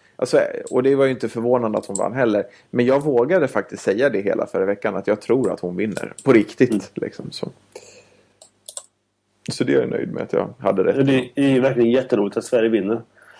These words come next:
Speaker 2: Det är väl, är det första gången på typ tolv eller tretton år och sånt där?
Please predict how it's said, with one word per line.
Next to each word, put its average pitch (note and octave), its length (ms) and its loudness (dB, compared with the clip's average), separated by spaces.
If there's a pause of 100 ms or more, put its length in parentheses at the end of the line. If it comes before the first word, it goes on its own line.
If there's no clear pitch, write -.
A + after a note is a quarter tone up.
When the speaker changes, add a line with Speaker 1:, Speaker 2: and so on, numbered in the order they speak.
(460)
Speaker 2:
Det G#2+ 180 2
är G#2+ 40 4
väl, G#2+ 220 2
är B2 40 0
det C3+ 80 2
första C#3 260 2
gången A#2+ 140 4
på A#2+ 100 0
typ A#2+ 180 0 (400)
tolv A#2 280 2
eller A2 100 4
tretton A#2+ 320 2
år G#2+ 120 4
och A#2+ 100 2
sånt C3 160 -2
där? G#2 200 2